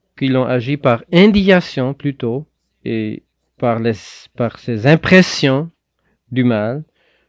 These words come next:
plutôt que de se placer dans la présence de Dieu et de s'humilier devant Dieu.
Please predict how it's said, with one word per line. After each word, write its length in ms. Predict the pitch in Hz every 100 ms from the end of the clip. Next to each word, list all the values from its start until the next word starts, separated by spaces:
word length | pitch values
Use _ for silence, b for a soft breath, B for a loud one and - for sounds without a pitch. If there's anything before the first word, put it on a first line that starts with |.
| _ -
plutôt 540 | 170 220 - 175 208
que 140 | -
de 40 | 120
se 160 | -
placer 440 | 117 - 170 - 165
dans 120 | 131
la 100 | 117
présence 440 | - 147 131 139
de 80 | 127
Dieu 400 | 113 117 113 131 _ _ _ _ -
et 100 | 110
de 80 |
s'humilier 640 | 113 - 180 185 180 156 156
devant 340 | 147 131 139
Dieu. 420 | 131 123 123 127